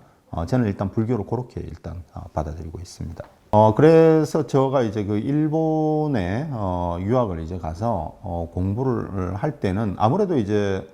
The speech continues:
그 불교학이라고 하는 것은 이제 인문학으로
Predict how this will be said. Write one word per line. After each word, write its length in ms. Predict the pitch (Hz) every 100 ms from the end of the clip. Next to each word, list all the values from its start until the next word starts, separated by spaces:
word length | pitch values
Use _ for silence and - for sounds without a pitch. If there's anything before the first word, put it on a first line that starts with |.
| _
그 340 | - 101 92 90
불교학이라고 760 | 143 175 220 214 226 254 170
하는 280 | 101 101 101
것은 320 | 95 95 127
이제 100 | 95
인문학으로 880 | 95 110 123 220 233 151 92 80 76